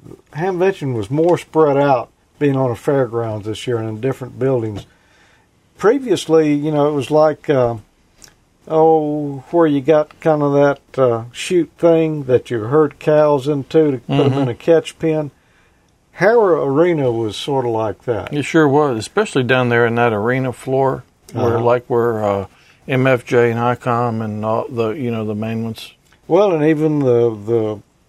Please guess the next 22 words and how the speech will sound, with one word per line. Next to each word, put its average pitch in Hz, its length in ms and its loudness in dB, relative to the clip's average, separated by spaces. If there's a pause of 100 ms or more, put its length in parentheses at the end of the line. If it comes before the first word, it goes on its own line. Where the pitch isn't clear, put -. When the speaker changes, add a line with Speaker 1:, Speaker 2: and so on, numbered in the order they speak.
(260)
Speaker 1:
you 117 80 -4
know, 107 180 -2
all 123 280 4
the 113 80 2
hallways 127 680 0
and 123 100 -6
all, 123 320 4
it's 120 80 -4
Speaker 2:
Mm. 110 40 -10
Speaker 1:
just 123 220 -6
kinda 123 220 -2
like 120 260 0 (1200)
you 135 160 -4
shoved 147 380 2
in. 156 260 2
There 160 160 4
was 156 180 0 (180)
a 147 40 -4
lot 170 340 2
of 160 140 4
room 151 500 2 (400)
to, 135 160 -6